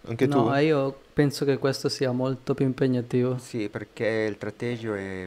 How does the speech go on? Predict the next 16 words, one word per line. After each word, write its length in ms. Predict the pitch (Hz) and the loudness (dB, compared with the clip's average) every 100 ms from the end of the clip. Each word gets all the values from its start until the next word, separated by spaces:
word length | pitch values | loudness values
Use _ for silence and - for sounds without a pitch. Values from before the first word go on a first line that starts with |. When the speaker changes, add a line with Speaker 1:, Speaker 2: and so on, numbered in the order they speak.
| - | -10
Speaker 3:
pesantino. 680 | 95 92 90 90 90 87 90 _ _ _ - - - - | -10 -8 -10 -10 -12 -12 -16 _ _ _ -20 -20 -20 2
Speaker 1:
Però, 380 | 107 123 165 - 73 | 12 12 12 8 -6
eh, 300 | 101 98 92 - | -2 -2 -4 2
quello 180 | 110 | 6
lì 220 | 107 123 147 | 6 6 4
viene 280 | 104 101 95 _ _ _ _ | 4 0 -4 _ _ _ _
più 140 | - 101 | -8 -4
realistico, 640 | 78 98 131 - 104 98 | -2 -2 -2 -2 -2 -2
più 480 | 92 98 95 90 90 | -2 -2 -2 -2 -4
Speaker 3:
Sì, 680 | 90 87 - - 185 110 85 - | -6 -8 -12 -10 -8 -8 -10 -14
eh, 220 | - 104 | -20 -18
parliamo 480 | - 127 135 143 127 | -6 -2 0 0 0
di, 380 | 107 110 104 95 | 0 -2 -4 -6
di, 580 | 92 90 87 85 85 92 | -10 -10 -10 -12 -12 -10
parliamo 380 | - 113 139 135 | -6 -2 0 0
di 260 | 113 110 | 0 -4